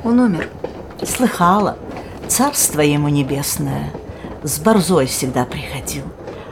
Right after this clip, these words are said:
Speaker 2: А мальчиков плохо помню. Я сама восемь лет как за границей. Младшенький как будто беленький был, заикался.
Speaker 1: Да нет, это старший.
Speaker 2: Ну так я спутала, милая.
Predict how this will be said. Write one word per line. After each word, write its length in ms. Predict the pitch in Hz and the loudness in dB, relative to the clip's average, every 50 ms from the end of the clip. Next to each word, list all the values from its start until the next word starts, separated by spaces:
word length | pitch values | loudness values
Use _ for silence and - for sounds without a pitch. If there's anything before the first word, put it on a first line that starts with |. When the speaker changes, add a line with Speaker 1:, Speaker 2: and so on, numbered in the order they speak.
| - - - - - | -16 -14 -12 -8 0
Speaker 2:
А 120 | - 247 254 | 4 6 8
мальчиков 640 | 254 262 285 277 226 - - 240 226 - 240 233 233 - - - - - | 8 8 8 6 4 2 0 -2 0 0 0 0 0 -4 -10 -14 -8 -2
плохо 320 | - 254 262 - - - 127 | 2 4 4 4 2 -2 -6
помню. 580 | - - - 139 127 127 127 131 131 131 131 - - - - - - - - - - - - - | -8 -6 -4 -4 -2 0 0 0 0 -2 -2 -4 -8 -12 -14 -16 -16 -16 -14 -14 -14 -14 -12 -2
Я 160 | - 196 220 220 | 2 4 4 4
сама 400 | - - 240 247 254 277 269 233 | 4 4 4 4 6 6 6 6
восемь 440 | 220 254 233 - - 254 240 233 | 6 4 4 4 4 6 6 8
лет 260 | 247 277 285 277 - - | 8 6 4 0 0 0
как 220 | - 226 233 214 | 0 2 2 2
за 160 | 190 - 202 | 0 0 0
границей. 680 | 165 170 156 156 151 147 151 175 185 - - - - - - - - - - - - - - - - - - - | 0 0 0 0 0 -2 -2 -2 -2 -2 -4 -4 -6 -8 -10 -12 -12 -12 -12 -12 -14 -14 -16 -14 -14 -14 -2 4
Младшенький 720 | 233 240 269 302 320 349 359 - - 311 285 - - 269 - - | 6 8 8 8 6 6 4 2 2 2 0 0 -2 -6 -8 -4
как 220 | - 269 269 233 226 | 0 0 2 2 2
будто 440 | 247 269 269 - 233 226 220 202 190 - - - | 2 0 2 4 4 4 4 2 -2 -6 -8 -6
беленький 580 | 202 196 202 294 392 - 294 208 160 - - 156 | -2 0 2 2 4 6 6 4 4 4 0 -4
был, 300 | 143 147 76 - - - - - - - - - - - | -2 -2 -2 -2 -4 -6 -10 -14 -16 -16 -14 -14 -10 -8
заикался. 880 | 156 151 185 208 220 220 - - 302 349 359 349 - - - 165 135 147 - - - - - | -2 2 4 6 4 4 4 4 6 6 6 4 2 0 0 0 -2 -2 -6 -12 -14 -8 0
Speaker 1:
Да 400 | 196 196 220 208 202 190 196 196 | 4 6 6 8 6 6 4 2
нет, 340 | 196 196 190 180 170 - 185 | 2 2 2 0 0 -2 -4
это 160 | 175 - 185 | -8 -6 -6
старший. 540 | - - - 214 196 180 - - - 190 - - - - - - - - - - - - - - - - | -6 -4 -2 -2 -2 -2 -2 -4 -6 -8 -10 -12 -12 -12 -12 -12 -10 -10 -10 -10 -10 -10 -10 -12 -2 2
Speaker 2:
Ну 160 | 294 349 349 | 6 6 6
так 160 | 339 285 214 - - - - - | 6 4 2 0 -2 -4 -4 -2
я 180 | 185 196 226 202 | 2 4 4 4
спутала, 540 | - - - 233 214 - - 123 131 135 135 135 | 4 2 0 -2 -2 -2 -2 -4 -4 -4 -4 -4
милая. 440 | 135 135 123 117 120 123 120 117 | -6 -6 -6 -6 -6 -6 -6 -6